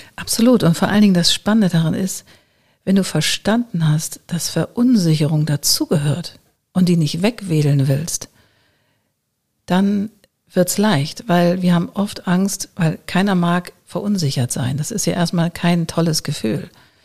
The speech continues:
So, und wir haben es abgesprochen, nimm's weg, nimm's weg, nimm's weg. Ich will sicher sein in dem, was ich tue.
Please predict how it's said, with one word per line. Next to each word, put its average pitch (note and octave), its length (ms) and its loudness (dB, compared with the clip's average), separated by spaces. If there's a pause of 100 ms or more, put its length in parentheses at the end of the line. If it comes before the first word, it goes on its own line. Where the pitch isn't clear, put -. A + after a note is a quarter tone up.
(220)
So, D#3+ 280 0
und D#3 160 -2
wir D#3 80 2
haben E3 60 0
es D3+ 60 -4
abgesprochen, E3+ 380 -4
nimm's F#3 240 0
weg, G3 160 0
nimm's F3+ 180 0
weg, F#3 160 -6
nimm's F3 140 -2
weg. F#3+ 160 0
Ich - 180 -8
will F3+ 140 2
sicher F#3+ 340 0
sein E3+ 220 2
in E3 100 -2
dem, D#3 220 0
was D#3 120 -4
ich C#3+ 140 -4
tue. D#3 380 -6